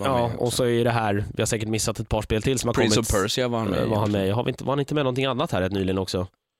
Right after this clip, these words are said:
Speaker 2: Han har varit med så
Speaker 1: Skitsamma, han verkar vara, ja, jag tror vi sa det förra veckan
Speaker 2: Ja,
Speaker 1: också,
Speaker 2: han är
Speaker 1: den
Speaker 2: the
Speaker 1: mest
Speaker 2: shit just nu.
Speaker 1: anlitade,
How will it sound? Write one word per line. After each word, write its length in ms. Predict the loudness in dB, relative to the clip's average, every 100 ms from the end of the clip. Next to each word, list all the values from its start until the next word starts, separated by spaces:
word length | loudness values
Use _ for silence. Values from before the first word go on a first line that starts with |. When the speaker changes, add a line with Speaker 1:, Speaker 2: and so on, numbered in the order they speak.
| -18
Speaker 2:
Han 120 | -16
har 80 | -14
varit 140 | -14 -16
med 120 | -14
så 160 | -12 -2
Speaker 1:
Skitsamma, 520 | 0 2 2 2 2
han 120 | 0
verkar 240 | -2 -2 0
vara, 280 | 2 2 0
ja, 180 | -2 -2
jag 120 | -4
tror 100 | 0
vi 60 | 0
sa 160 | 2 2
det 100 | 2
förra 200 | 2 2
veckan 160 | 2
Speaker 2:
Ja, 60 | 0
Speaker 1:
också, 100 | 2
Speaker 2:
han 80 | 2
är 40 |
Speaker 1:
den 100 | 2 0
Speaker 2:
the 60 |
Speaker 1:
mest 120 | 2
Speaker 2:
shit 300 | 2 0 -2
just 200 | -2 -2
nu. 60 | 0
Speaker 1:
anlitade, 840 | 0 2 2 0 -2 -2 0 -2